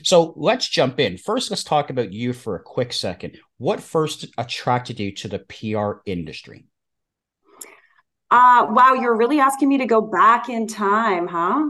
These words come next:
Speaker 2: Um,
Speaker 1: There you go.
Speaker 2: so actually, you know, I, um, did one of those after university. I did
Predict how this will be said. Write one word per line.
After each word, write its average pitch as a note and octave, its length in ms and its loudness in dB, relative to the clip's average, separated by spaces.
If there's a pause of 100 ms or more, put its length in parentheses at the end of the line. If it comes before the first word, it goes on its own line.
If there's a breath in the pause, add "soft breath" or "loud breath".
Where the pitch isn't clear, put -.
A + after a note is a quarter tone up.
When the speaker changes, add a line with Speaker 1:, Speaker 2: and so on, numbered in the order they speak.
(240)
Speaker 2:
Um, D#4 440 4
Speaker 1:
There F#4+ 140 -4
you - 200 -12
go. C3+ 60 -6
Speaker 2:
so A#3+ 400 2 (420)
actually, D4 880 -2 (260)
you B3 160 -4
know, C4+ 360 0
I, C4+ 880 -2
um, A3 480 -4
did A3+ 180 -8
one A3 220 -2
of B3 120 -12
those B3+ 340 -2
after A3 280 -2
university. A3 920 -2
I G3 420 2
did G#3 280 0